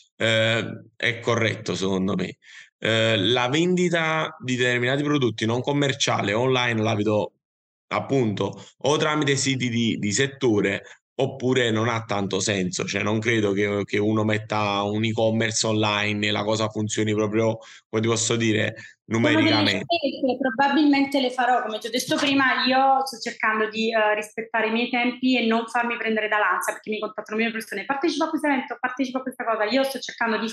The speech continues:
Speaker 2: fare tutte le cose con i miei tempi perché mi devo divertire, devo stare bene in questa cosa che sto facendo.
Speaker 1: No, a me
Speaker 2: Quindi
Speaker 1: quello che
Speaker 2: sicuramente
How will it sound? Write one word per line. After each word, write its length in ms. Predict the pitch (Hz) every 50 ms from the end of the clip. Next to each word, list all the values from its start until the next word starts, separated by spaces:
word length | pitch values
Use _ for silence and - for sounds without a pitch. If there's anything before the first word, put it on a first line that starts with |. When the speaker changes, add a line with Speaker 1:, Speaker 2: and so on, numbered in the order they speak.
| - -
Speaker 2:
fare 420 | - 254 226 208 208 208 - - -
tutte 260 | 269 269 - - 277
le 80 | 269 254
cose 300 | 240 226 226 226 240 240 247 247 - - - - - _
con 140 | - 220 220
i 40 | 226
miei 160 | 233 240 240
tempi 420 | 254 262 262 269 254 262 269 277
perché 200 | 269 247 - -
mi 160 | 214 214 202
devo 400 | 180 202 208 220 233 233 233 - -
divertire, 580 | 247 196 208 208 202 208 208 - - 220 202 196
devo 120 | 196 190
stare 280 | 190 - 208 196 196 185
bene 200 | 208 214 220 226
in 40 | 226
questa 220 | - - - -
cosa 160 | 185 190 185 190
che 80 | 185
sto 140 | - - - -
facendo. 240 | 180 160 175 175 131
Speaker 1:
No, 60 | 123
a 20 |
me 80 | 120 -
Speaker 2:
Quindi 160 | - - 233
Speaker 1:
quello 140 | 240 233 214
che 160 | 220 190 131
Speaker 2:
sicuramente 120 | - -